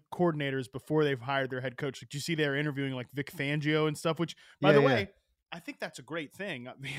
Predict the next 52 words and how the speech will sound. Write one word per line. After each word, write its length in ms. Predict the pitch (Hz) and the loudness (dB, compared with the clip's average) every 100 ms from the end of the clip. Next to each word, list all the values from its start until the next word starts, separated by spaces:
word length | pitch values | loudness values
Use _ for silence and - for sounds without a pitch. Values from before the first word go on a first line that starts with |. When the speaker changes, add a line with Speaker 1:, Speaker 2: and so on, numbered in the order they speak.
| 185 | -2
Speaker 1:
Vic 240 | 196 196 | -2 2
Fangio 360 | 202 202 170 156 | 4 4 2 -2
would 120 | 147 | -2
be 180 | 151 135 | -4 -2
a 60 | |
hell 160 | 156 165 | 0 0
of 100 | 147 | 0
a 40 | |
defensive 400 | 135 143 139 127 | -6 -8 -10 -12
coordinator, 380 | - 170 143 135 | -8 -6 -4 -4
and, 180 | 135 135 143 | -6 -10 -10
and 120 | 139 | -2
Speaker 2:
Hell 80 | 117 | 0
Speaker 1:
that'd 120 | 147 | 0
be 40 | |
Speaker 2:
yeah. 60 | - | 0
Speaker 1:
really 220 | 165 151 | 0 0
fun. 400 | 131 190 196 143 - - - _ | -2 2 2 2 -4 -18 -20 _
Just 200 | 196 - | -2 2
weird 200 | 196 214 | 4 4
that 80 | 165 | 4
they 80 | 165 | 4
haven't 220 | 160 147 | 4 4
hired 200 | 156 151 | 2 2
a 40 | |
head 180 | 151 151 | 0 -2
coach, 240 | - 175 - | 0 0 0
and 100 | - | 0
part 160 | 180 | 2
of 60 | 170 | 2
me 80 | 147 | 0
thought, 200 | 147 143 | 0 0
like, 220 | 135 _ _ _ _ _ | -2 _ _ _ _ _
"Oh, 160 | 151 156 | 0 2
maybe 260 | 156 160 | 4 4
they're, 360 | 151 147 139 131 - | 4 0 -2 -6 -4
they're 280 | 147 160 147 | 2 2 2
gonna 160 | 135 | -2
hire 340 | 117 139 139 131 | 0 0 0 0
Ben 260 | 135 135 | -2 -2
Johnson." 600 | 131 139 143 - 123 120 - _ - | -2 -2 -4 -6 -8 -10 -14 _ 2
But 300 | 254 220 - | 4 4 2
Ben 180 | 175 180 | 0 4
Johnson, 300 | 190 190 - | 4 2 2
as 160 | 160 | 0
we're 80 | 151 | 0
taping 320 | 147 220 190 | 0 0 2
this, 180 | 147 147 | -2 -2
announced 320 | 139 139 143 | -2 -6 -4
he's 160 | 170 160 | -2 0
not. 280 | 147 165 - | 2 0 0
He's, 280 | 135 160 | -2 -2